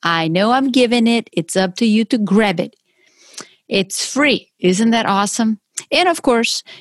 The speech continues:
if you're ready to kick tails and take advantage of, uh, this opportunity of having a one-on-one with me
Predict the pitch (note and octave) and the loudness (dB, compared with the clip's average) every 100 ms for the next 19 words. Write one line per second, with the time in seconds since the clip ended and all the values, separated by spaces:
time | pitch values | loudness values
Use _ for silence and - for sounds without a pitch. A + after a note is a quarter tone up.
0 | - G3 C4+ C4 B3+ C4+ A#3+ - G#3 G#3 | -4 0 2 4 2 2 0 0 0 0
1 | - G#3+ G3 G3 G3 G3 E3 D3 G#3+ G#3+ | 0 0 2 2 0 0 -2 -2 -2 0
2 | G3 G#3 G3+ G3+ G3 G#3 G3 F#3 - - | -2 0 0 0 0 2 2 0 -2 -6
3 | - - - - - F#3+ F#3 F#3 F3 - | -8 -20 -20 -20 -6 0 2 0 -2 -4
4 | G3 F3+ F3+ - E3+ G#3 A#3+ G3+ A3+ - | 0 0 0 0 0 0 0 -2 -2 0
5 | G#3 G3+ F#3 D#3+ E3+ F#3+ F#3+ F#3+ F3 E3 | 0 2 0 -2 -2 0 2 2 2 0
6 | G3+ A#3 A3+ G#3 G3+ G3 - F3 F3 E3+ | 0 0 2 2 2 0 2 2 2 0